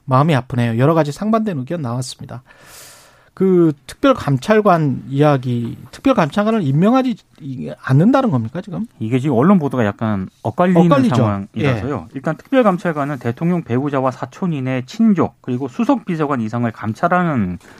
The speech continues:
Speaker 2: 그런 자리인데요. 어, 문재인 정부 때 국내 이미 일관되게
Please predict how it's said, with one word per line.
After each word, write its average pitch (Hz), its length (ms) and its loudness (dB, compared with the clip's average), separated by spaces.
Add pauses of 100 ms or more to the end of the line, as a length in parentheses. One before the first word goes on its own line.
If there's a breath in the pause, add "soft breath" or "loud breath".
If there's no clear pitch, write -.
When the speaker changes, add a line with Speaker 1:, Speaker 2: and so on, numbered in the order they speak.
(180 loud breath)
Speaker 2:
그런 120 200 0
자리인데요. 101 540 0 (920 loud breath)
어, 120 100 0
문재인 202 360 4
정부 190 220 2
때 190 140 -2
국내 220 400 4
이미 175 200 0
일관되게 180 800 0